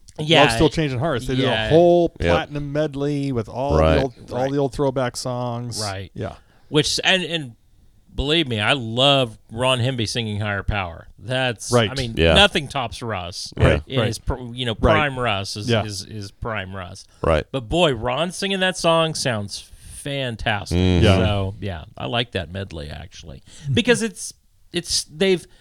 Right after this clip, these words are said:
Speaker 1: they've kept their songs, but they're still embracing, we're kind of moving forward technologically.
Speaker 3: Mm-hmm.
Speaker 2: Mm-hmm.
Speaker 1: So, yeah, I mean, I'm all for, believe me, I love vocal harmonies and I'm all that, but I just,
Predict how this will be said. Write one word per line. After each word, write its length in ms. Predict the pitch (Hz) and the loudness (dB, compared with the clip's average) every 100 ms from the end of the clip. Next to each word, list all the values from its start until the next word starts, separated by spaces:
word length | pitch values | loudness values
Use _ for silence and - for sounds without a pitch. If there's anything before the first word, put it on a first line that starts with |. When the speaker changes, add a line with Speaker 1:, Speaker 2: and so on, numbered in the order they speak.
| _ - | _ -4
Speaker 1:
they've 140 | 180 | -2
kept 180 | 294 320 | 0 0
their 140 | 202 | -2
songs, 560 | - 262 285 202 190 170 | -2 -2 0 -2 -4 -6
but 160 | 165 - | -8 -4
they're 120 | 151 | -4
still 280 | - 185 170 | -4 -4 -4
embracing, 720 | 147 147 151 - 156 143 139 | 0 0 0 -2 -4 -4 -4
we're 140 | 131 | -6
kind 280 | - 160 147 | -2 0 0
of 240 | 120 107 | -2 -6
moving 320 | 110 135 135 123 | -6 -4 -4 -6
forward 340 | 139 113 110 | -6 -6 -6
technologically. 680 | 110 - 107 101 87 90 95 | -8 -6 -8 -8 -8 0 4
Speaker 3:
Mm-hmm. 240 | 98 113 | 8 8
Speaker 2:
Mm-hmm. 200 | 104 104 101 | 8 6 4
Speaker 1:
So, 440 | - 101 98 92 104 | -2 -4 -2 -4 -4
yeah, 220 | 127 120 - | 2 2 2
I 80 | - | 2
mean, 200 | 226 226 | 2 2
I'm 180 | 285 269 | 0 0
all 180 | 254 220 | -2 -2
for, 480 | - 190 185 170 170 _ _ - | -2 -2 -2 -6 -10 _ _ -8
believe 220 | 113 131 | -2 0
me, 100 | 113 | 2
I 80 | 107 | 2
love 340 | 117 123 139 127 | 4 6 6 4
vocal 300 | 143 - 131 | 0 2 0
harmonies 460 | 139 139 127 113 | 0 0 -2 -2
and 80 | 117 | -2
I'm 120 | 110 | -2
all 220 | 113 117 | 0 0
that, 360 | 117 120 117 110 | 2 4 4 2
but 200 | 117 107 | 0 0
I 140 | 113 | 0
just, 380 | 110 123 120 - | -2 -6 -10 -12